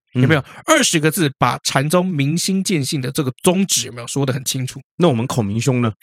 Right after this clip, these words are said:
Speaker 2: 啊，我们孔明兄写出师表的时候多屌啊！啊，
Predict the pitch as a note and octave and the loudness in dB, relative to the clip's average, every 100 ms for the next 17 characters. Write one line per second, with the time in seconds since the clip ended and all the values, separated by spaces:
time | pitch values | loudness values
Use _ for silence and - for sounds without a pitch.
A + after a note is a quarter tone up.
0 | - - D#3 E3 G3+ - C#3 C3 D3+ F3+ | -16 -2 0 0 -2 -2 0 0 2 0
1 | F#3+ - C3+ - F#3 F#3 F#3+ E3 C3 B2+ | 0 -2 -4 -4 -4 -2 -2 -2 -4 -4
2 | C3 B2+ - C3 - B2 G#2+ - _ _ | -6 -6 -6 -6 -2 -2 -4 -12 _ _
3 | _ _ - A#2+ | _ _ -2 -2